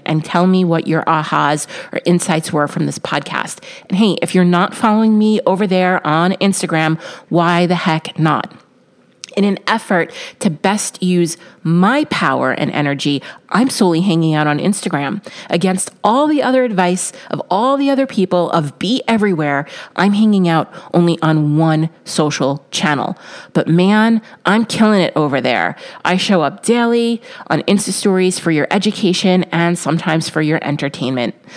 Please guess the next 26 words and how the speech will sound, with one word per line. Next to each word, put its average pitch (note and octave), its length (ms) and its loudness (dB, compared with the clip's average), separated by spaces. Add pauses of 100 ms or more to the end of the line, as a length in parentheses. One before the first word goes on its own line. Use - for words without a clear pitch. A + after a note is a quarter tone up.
(260)
Lots E3+ 300 0
of F#3 160 2
day, F3 380 2
day-to-day, E3 760 2
behind-the-scenes E3 760 0
stuff G#3 500 -2 (240)
mixed E3+ 340 0
with E3+ 160 -2
useful G3 360 0
information. D3+ 720 0
So D3+ 240 0
go D#3+ 240 0
on C#4 180 2
over A#3 240 2
there G#3 360 2 (240)
and E3 180 0
tag G3 400 0
me, E3+ 280 4
or E3 160 2
even D4 280 2
better, F#3 320 2 (240)
D B3 320 4
M G3+ 200 4
me F3 300 2
and D#3+ 180 2
say, D#3+ 460 2